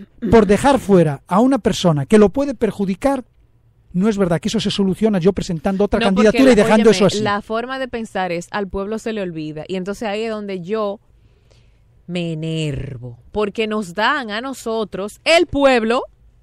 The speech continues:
Speaker 2: una capacidad de pensamiento menor a la de un niño de primaria,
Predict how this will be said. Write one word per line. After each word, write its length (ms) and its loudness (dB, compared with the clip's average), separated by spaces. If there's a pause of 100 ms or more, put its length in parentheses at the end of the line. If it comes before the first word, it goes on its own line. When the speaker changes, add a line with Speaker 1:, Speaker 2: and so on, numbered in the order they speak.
(580)
Speaker 2:
una 180 6 (160)
capacidad 880 2 (1900)
de 540 0 (200)
pensamiento 1160 -8 (920)
menor 380 -4
a 20 -4
la 140 -2
de 100 -8
un 160 -8
niño 240 -8
de 80 -8
primaria, 640 -12